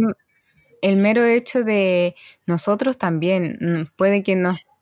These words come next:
estemos en deuda y, y digamos, "Ah, nosotros no consumimos, eh, compulsivamente",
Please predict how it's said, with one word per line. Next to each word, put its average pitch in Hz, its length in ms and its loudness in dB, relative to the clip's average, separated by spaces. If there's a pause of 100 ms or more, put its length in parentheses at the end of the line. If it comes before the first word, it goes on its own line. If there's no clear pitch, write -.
(300)
estemos 185 440 0
en 180 160 0
deuda 175 440 2
y, 156 180 0
y 156 60 -2
digamos, 156 520 -2
"Ah, 147 200 0
nosotros 170 480 -4
no 170 180 -4
consumimos, 175 840 -2 (500)
eh, 175 200 -2
compulsivamente", 190 1200 -2